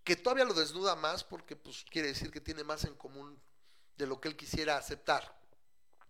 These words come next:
Y, y viene la incongruencia de muchos chairos, donde se quejan, "Ay, pobrecito Trump", y todo, que, güey, es, es el lado opuesto del que supuestamente tú manejas. Quiere decir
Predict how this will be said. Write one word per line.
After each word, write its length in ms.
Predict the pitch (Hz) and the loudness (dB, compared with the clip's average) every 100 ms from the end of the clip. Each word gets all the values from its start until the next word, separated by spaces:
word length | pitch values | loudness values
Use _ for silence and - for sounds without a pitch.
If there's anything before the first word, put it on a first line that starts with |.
| - - | -14 -12
Y, 360 | 147 127 131 147 | -12 -10 -10 -4
y 40 | |
viene 180 | 147 147 | -2 0
la 60 | |
incongruencia 520 | 139 131 131 143 139 139 | -4 -6 -6 -6 -4 -6
de 40 | |
muchos 280 | 143 - - | -8 -12 -4
chairos, 480 | 147 165 151 147 - - - - - | 0 0 0 -6 -12 -18 -18 -18 -14
donde 280 | 131 131 123 | -10 -6 -2
se 140 | - | -2
quejan, 320 | 139 151 151 151 - | -2 -4 -6 -4 -4
"Ay, 100 | 208 | -4
pobrecito 540 | - 175 160 - - 160 | -6 -8 -8 -8 -8 -6
Trump", 320 | 160 165 151 | -4 -4 -6
y 20 | |
todo, 160 | 160 156 | -14 -12
que, 140 | 185 | -12
güey, 300 | 160 196 175 | -2 -2 0
es, 200 | 180 - | -4 -6
es 180 | - - | -8 -6
el 140 | 170 156 | -4 -4
lado 380 | 170 175 175 | 2 4 4
opuesto 460 | 165 - - - 180 | 0 -2 -2 -2 -2
del 160 | 151 143 | -2 -4
que 120 | - | -8
supuestamente 600 | 156 165 160 156 151 - | -10 -8 -6 -8 -10 -14
tú 100 | 147 | -12
manejas. 400 | 143 160 240 185 | -10 -8 -8 -8
Quiere 200 | - 165 | -8 -8
decir 300 | 151 156 160 | -8 -10 -10